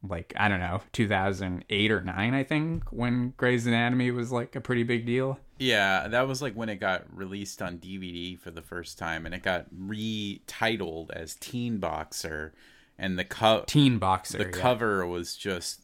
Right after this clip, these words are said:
Speaker 2: their kiss, and it was just like, "See the
Speaker 1: Yeah.
Speaker 2: shocking scandal," or whatever.
Speaker 1: <laughs>
Speaker 2: Um,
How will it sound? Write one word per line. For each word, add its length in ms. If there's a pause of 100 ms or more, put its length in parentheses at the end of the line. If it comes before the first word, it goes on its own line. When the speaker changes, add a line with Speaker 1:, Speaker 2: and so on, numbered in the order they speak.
Speaker 2:
their 480
kiss, 840 (300)
and 120
it 100
was 220
just 200
like, 240
"See 300
the 160
Speaker 1:
Yeah. 140
Speaker 2:
shocking 500
scandal," 720
or 140
whatever. 560 (240)
Speaker 1:
<laughs> 160 (360)
Speaker 2:
Um, 320